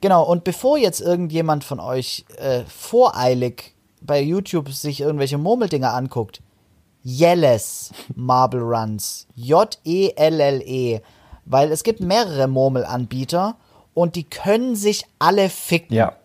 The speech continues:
Speaker 1: Die können sich alle ficken, außer Jelle,
Speaker 2: Der einzig
Speaker 1: weil
Speaker 2: wahre
Speaker 1: Jelle
Speaker 2: Autist.
Speaker 1: hat Greg
Speaker 2: Ja.
Speaker 1: fucking Woods. Und es ist wirklich, ich, ja, man kann gar nicht so viel vorwegnehmen, aber wenn man sich da so zwei, drei Rennen anguckt und dann so diesen Style vom Kommentieren,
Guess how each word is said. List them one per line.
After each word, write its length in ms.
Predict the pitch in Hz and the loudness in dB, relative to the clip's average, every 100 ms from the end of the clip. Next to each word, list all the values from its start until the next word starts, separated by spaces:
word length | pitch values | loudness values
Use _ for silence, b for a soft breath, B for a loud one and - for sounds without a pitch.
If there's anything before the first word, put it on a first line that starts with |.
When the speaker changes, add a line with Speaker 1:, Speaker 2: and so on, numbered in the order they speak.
| _ B B B | _ B B B
Speaker 1:
Die 60 | 165 | -8
können 260 | 160 196 220 | -2 -2 -2
sich 200 | 214 - | -6 -2
alle 160 | 170 | -2
ficken, 320 | 180 196 185 165 | -2 -4 -6 -6
außer 340 | - 190 196 | 0 0 2
Jelle, 440 | 180 151 147 135 165 | -2 2 4 4 2
Speaker 2:
Der 160 | 120 | 2
einzig 320 | - 123 139 135 | 0 -2 2 2
Speaker 1:
weil 120 | 135 | 4
Speaker 2:
wahre 180 | 120 175 | 4 4
Speaker 1:
Jelle 160 | - 175 151 | 4 4 2
Speaker 2:
Autist. 300 | 120 107 - | 0 0 -8
Speaker 1:
hat 60 | - _ - | -18 _ -8
Greg 560 | 127 131 127 127 - _ 113 | 0 4 4 2 -10 _ -4
Speaker 2:
Ja. 220 | 110 107 - | 0 0 -4
Speaker 1:
fucking 760 | - 127 110 - 110 107 92 90 | -4 0 0 0 -4 -4 -6 -2
Woods. 480 | 101 98 - - - B B | -2 -2 -6 -10 -12 B B
Und 180 | - 170 | -2 0
es 60 | 196 | 0
ist 160 | 196 | -2
wirklich, 380 | 196 240 240 - _ b b _ | 0 0 0 -6 _ b b _
ich, 300 | 151 135 - | -12 -12 -8
ja, 220 | 117 123 147 | 0 4 4
man 180 | 135 | 2
kann 160 | 131 170 | -2 0
gar 100 | 175 | 0
nicht 100 | 165 | 0
so 80 | 151 | -2
viel 100 | 160 | -2
vorwegnehmen, 540 | 151 147 147 - 143 131 | 0 0 0 0 -6 -2
aber 160 | 135 | -2
wenn 100 | 156 180 | 0 0
man 80 | |
sich 140 | 175 190 | -2 -2
da 120 | 180 | -2
so 100 | 175 | -2
zwei, 280 | - 175 202 | 0 2 2
drei 180 | - 180 | 2 0
Rennen 260 | 160 175 | 2 0
anguckt 520 | - 170 196 175 175 - | 0 -4 -2 -4 -6 -4
und 120 | 143 | 0
dann 140 | 151 | 0
so 100 | 151 | 0
diesen 300 | 143 143 147 | -4 -6 -4
Style 420 | 143 - 135 151 | -4 2 4 4
vom 260 | 165 151 139 | 2 -2 -2
Kommentieren, 760 | 151 143 131 - 165 156 156 | -4 -2 -4 -2 0 0 0